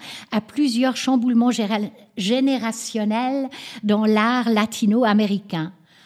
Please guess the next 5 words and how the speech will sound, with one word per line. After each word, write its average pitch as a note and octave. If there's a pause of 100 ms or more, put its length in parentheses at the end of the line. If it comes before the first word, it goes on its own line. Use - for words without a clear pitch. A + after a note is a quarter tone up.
(300)
Un A3+
peintre D#4
d'une A#3+
grande C#4
qualité, A#3+